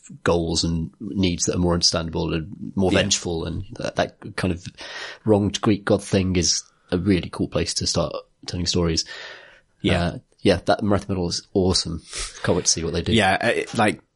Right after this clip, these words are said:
Speaker 2: uh, tune in next month when I admit to having broken my
Speaker 1: <laughs>
Speaker 2: rule just to paint that model, 'cause it is great.
Speaker 1: Yeah, rad.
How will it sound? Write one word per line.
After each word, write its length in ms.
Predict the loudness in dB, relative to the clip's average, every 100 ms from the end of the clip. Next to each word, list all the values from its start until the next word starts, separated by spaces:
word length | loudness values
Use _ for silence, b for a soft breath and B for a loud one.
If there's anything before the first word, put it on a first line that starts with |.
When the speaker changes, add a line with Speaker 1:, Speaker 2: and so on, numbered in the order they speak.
| _ _ 0
Speaker 2:
uh, 320 | 2 2 -2 -10 -10 -10 -10 -10 -4
tune 240 | 2 4 4
in 260 | 2 0 -4
next 260 | -4 -2 0
month 240 | 0 2
when 100 | 2
I 240 | 2 2 0 -2
admit 260 | 0 0 -2
to 80 | 0
having 220 | 0 2
broken 340 | 0 0 0
my 280 | 2 2 2 4 6 6
Speaker 1:
<laughs> 300 | 4 4 2
Speaker 2:
rule 440 | 2 2 4 2
just 220 | 2 0 0
to 40 |
paint 220 | 0 0
that 160 | 0 0
model, 320 | 2 4 2
'cause 200 | 0 -4
it 180 | -4 -2
is 160 | -2 -4
great. 500 | -6 -2 0 0 -2 -4
Speaker 1:
Yeah, 200 | -6 -8 -6
rad. 160 | -6